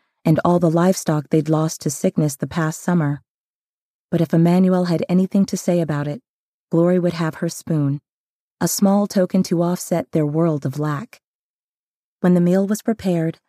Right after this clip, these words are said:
Martha carried the vat of stew to the table and set it down with a loud thump that carried through the house. At the sound, Honor and Glory raced into the dining room, eager to fill their seats and eat. The wives sat next,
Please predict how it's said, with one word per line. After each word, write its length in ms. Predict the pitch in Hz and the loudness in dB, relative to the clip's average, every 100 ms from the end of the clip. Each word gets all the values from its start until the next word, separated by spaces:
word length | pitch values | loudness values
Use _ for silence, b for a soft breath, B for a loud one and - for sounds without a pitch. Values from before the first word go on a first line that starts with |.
| _ _ _ | _ _ _
Martha 300 | 175 190 202 | 0 2 0
carried 360 | - 190 180 175 | 2 4 4 2
the 100 | 156 | 0
vat 260 | 165 170 | 0 0
of 80 | 175 | -2
stew 320 | - 170 160 | -4 -2 -2
to 160 | 156 170 | -2 -4
the 80 | 160 | -2
table 460 | 170 151 139 139 - | 0 0 -2 -6 -2
and 100 | 156 | -2
set 200 | 147 180 | 2 2
it 100 | 175 | 2
down 260 | - 160 151 | 2 2 0
with 140 | 143 | 0
a 80 | 139 | 0
loud 480 | 139 156 160 160 156 _ | 2 0 0 -2 -6 _
thump 300 | 156 139 - - _ _ _ | 0 0 -4 -18 _ _ _
that 140 | 143 - | -6 -2
carried 380 | - 175 151 | 2 4 4
through 140 | 139 143 | 0 -2
the 180 | 143 160 | -2 0
house. 400 | 156 139 - - _ _ _ _ _ _ _ _ _ _ _ | -2 -2 -8 -14 _ _ _ _ _ _ _ _ _ _ _
At 140 | 175 - | -6 -4
the 60 | |
sound, 520 | 170 - 214 165 160 - _ _ _ - | -2 2 2 2 -2 -6 _ _ _ -2
Honor 260 | 175 185 | 0 4
and 140 | 220 208 | 4 4
Glory 320 | 180 160 160 | 4 2 0
raced 420 | 151 170 196 - | 2 2 2 0
into 160 | 185 180 | -2 0
the 120 | 170 | 0
dining 340 | 165 156 160 | 0 0 0
room, 300 | 147 135 139 - _ _ | 0 0 -2 -8 _ _
eager 260 | 208 196 170 | 2 4 0
to 140 | 151 | -2
fill 220 | - 165 | 0 0
their 160 | 151 143 | 0 -4
seats 420 | - 180 - - | 0 -2 0 0
and 140 | 147 165 | 0 2
eat. 300 | 160 - _ _ _ _ _ _ _ - | -2 -4 _ _ _ _ _ _ _ -2
The 80 | 160 | 2
wives 400 | 165 165 170 170 | 2 2 0 0
sat 320 | - 165 - | -2 -2 0
next, 500 | 170 160 - - | 0 -2 -6 -16